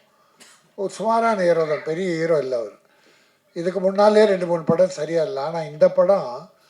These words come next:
நல்லா அழகா பண்ணியிருக்காங்க. ஒரு ஃபேமிலியா, ஒரு குடும்பம், கவர்ச்சி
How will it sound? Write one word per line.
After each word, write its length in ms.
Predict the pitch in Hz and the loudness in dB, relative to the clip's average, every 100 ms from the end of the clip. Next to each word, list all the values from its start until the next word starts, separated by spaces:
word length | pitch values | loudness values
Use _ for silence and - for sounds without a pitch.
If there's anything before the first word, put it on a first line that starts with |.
| _ _ _ _ | _ _ _ _
நல்லா 220 | 185 214 165 | -6 -2 2
அழகா 480 | 170 185 214 208 226 165 | 4 6 6 4 0 -6
பண்ணியிருக்காங்க. 540 | 165 160 - 123 107 _ _ _ _ _ _ _ - - _ _ _ _ _ - | -10 -10 -10 -14 -14 _ _ _ _ _ _ _ -20 -20 _ _ _ _ _ -16
ஒரு 100 | 131 - | -16 -6
ஃபேமிலியா, 640 | - 190 196 185 170 151 123 - _ _ | 0 2 2 0 2 0 -2 -10 _ _
ஒரு 100 | 147 135 180 | -12 -10 -4
குடும்பம், 480 | 190 190 160 120 - _ _ _ _ _ _ | 0 0 -2 -12 -16 _ _ _ _ _ _
கவர்ச்சி 480 | - 180 208 - - | -2 4 4 4 -4